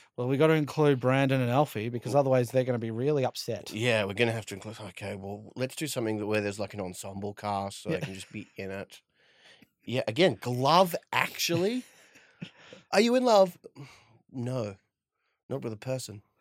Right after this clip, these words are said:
Speaker 2: with my glove. <laughs>
Speaker 1: Like, these all sound like sort of Spurs pornos. <laughs>
Speaker 2: Yeah,
Speaker 1: Like
Speaker 2: it's f-,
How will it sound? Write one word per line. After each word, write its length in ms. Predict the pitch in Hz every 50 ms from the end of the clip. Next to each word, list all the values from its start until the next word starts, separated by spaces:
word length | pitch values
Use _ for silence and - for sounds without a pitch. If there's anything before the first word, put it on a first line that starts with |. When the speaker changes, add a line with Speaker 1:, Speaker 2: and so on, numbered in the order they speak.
| _ _ _ _ _ _ _ _ _ _
Speaker 2:
with 120 | 120 107
my 140 | 107 104 107
glove. 480 | 104 - 117 113 113 107 98 95 - - - _ - - - - -
<laughs> 120 | - 185 - - 190 - - 226 - - - - - - 175 160 - - - - - - - - - - _ _ - 208 - _ - 202 214 214 202 208 - - - - - _ _ _ -
Speaker 1:
Like, 140 | 160 143 -
these 300 | 196 202 233 214 - 208
all 300 | - 185 185 220 285 330
sound 500 | - - 202 185 175 175 175 175 160 156
like 260 | 151 139 131 117 -
sort 260 | - - 151 135 131
of 200 | 123 120 110 - _ _ _ _ _ -
Spurs 400 | - - - - 127 131 135 113
pornos. 600 | - - - 120 120 117 104 - - 120 156 - - -
<laughs> 120 | - -
Speaker 2:
Yeah, 280 | 139 185 277 - - -
Speaker 1:
Like 180 | - - 214 - - 220 202 -
Speaker 2:
it's 200 | - 131 127 - - - -
f-, 160 | 226 - -